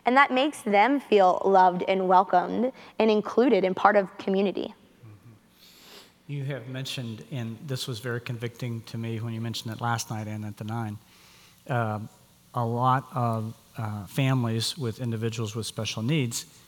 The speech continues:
Speaker 2: um, their, their schedules get interrupted sometimes,
Speaker 1: Mm-hmm.
Speaker 2: uh, at the last minute. And so,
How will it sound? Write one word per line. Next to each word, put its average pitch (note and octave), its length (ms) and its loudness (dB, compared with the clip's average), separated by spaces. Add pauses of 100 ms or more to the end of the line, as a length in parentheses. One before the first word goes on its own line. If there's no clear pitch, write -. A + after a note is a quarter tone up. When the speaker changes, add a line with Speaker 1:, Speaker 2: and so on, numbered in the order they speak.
(320)
Speaker 2:
um, A2+ 420 -2 (340)
their, C#3 240 0 (340)
their C#3 100 0
schedules D#3+ 500 -2
get - 180 -4
interrupted C3 540 -2 (240)
sometimes, G2 600 -8
Speaker 1:
Mm-hmm. G3 340 -10
Speaker 2:
uh, A2+ 220 -2
at A#2+ 120 -2
the B2 80 -2
last B2+ 300 2
minute. C#3+ 220 0 (720)
And A#2+ 220 0
so, A2+ 540 0